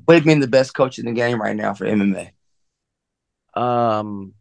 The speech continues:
Speaker 2: man, I don't know because it, it seems like a quick answer, but then it doesn't.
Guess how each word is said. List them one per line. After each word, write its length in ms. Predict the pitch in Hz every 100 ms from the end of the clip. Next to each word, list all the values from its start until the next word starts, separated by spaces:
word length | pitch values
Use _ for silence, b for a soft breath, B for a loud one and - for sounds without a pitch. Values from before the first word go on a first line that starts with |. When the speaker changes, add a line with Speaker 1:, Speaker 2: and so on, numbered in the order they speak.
| _ _ _ _ _ _ _ _ _ _ _ _
Speaker 2:
man, 220 | 139 151
I 120 | 143
don't 200 | 165 147
know 220 | 143 160 127
because 500 | 120 135 120 98 -
it, 180 | 120 120
it 160 | 123 123
seems 360 | - 139 135
like 160 | 123 117
a 60 | 104
quick 300 | - 127 127
answer, 400 | 120 113 123 110
but 160 | 104
then 140 | 107 104
it 140 | 95
doesn't. 400 | 107 104 101 95